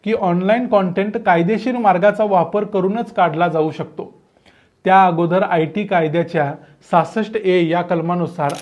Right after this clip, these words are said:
अशा प्रकारचा ऑनलाइन कंटेंट टाकणं हे क्रिमिनलाइज केलं होतं. म्हणजे काय, तर अशा प्रकारचा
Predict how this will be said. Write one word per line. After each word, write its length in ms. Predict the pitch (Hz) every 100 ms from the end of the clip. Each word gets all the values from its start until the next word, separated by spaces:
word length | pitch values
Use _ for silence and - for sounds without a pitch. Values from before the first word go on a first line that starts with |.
| -
अशा 220 | 151 233
प्रकारचा 500 | 233 226 226 214 226
ऑनलाइन 420 | 214 185 190 196
कंटेंट 520 | 185 180 151 180 175
टाकणं 320 | 175 151 165 165
हे 240 | 170 202
क्रिमिनलाइज 760 | 208 185 190 226 226 240 202 -
केलं 220 | 196 175
होतं. 240 | 147 - - - _ _ -
म्हणजे 260 | 151 208
काय, 240 | 208 185 180 202
तर 80 |
अशा 280 | 202 175 -
प्रकारचा 720 | 190 202 196 190 - 208 233